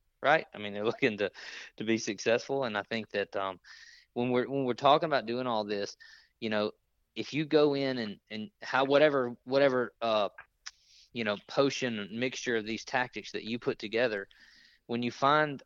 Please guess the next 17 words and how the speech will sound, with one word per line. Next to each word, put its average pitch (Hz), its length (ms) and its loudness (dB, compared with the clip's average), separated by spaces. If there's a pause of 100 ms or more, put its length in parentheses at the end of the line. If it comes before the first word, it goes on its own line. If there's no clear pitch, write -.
(140)
something 123 460 0
that 104 140 -2
looks 110 320 0
right, 92 480 0 (720)
um, 92 520 -2 (720)
you 117 140 0
know, 107 140 2
don't 143 320 4
get 139 240 0
careless 131 380 2
and 104 100 -4
reckless 113 400 0
and 104 160 -8
think 113 280 -6
that 98 140 -6
just 110 300 -4
because, 107 640 -2